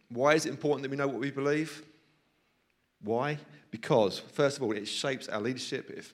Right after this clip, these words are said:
it shapes our ministry as a church. It just, it defines what we do, who we appoint as leaders, who we appoint as ministers.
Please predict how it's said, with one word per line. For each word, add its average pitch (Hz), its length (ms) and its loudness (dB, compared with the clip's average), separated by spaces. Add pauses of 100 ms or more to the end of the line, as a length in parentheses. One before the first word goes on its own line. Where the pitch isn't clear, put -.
(120)
it 113 100 -4
shapes - 240 -8
our 98 80 -6
ministry 120 640 -4
as 92 100 -10
a 104 60 -10
church. - 560 -10 (460)
It - 100 -12
just, - 260 -8
it 113 220 -2
defines 120 420 2
what 120 140 4
we 117 140 2
do, 120 140 2
who 123 260 -4
we 120 100 0
appoint 117 320 -4
as 101 140 -8
leaders, 117 320 -6
who 113 100 -12
we 110 80 -4
appoint 113 240 -6
as 113 60 -10
ministers. - 580 -10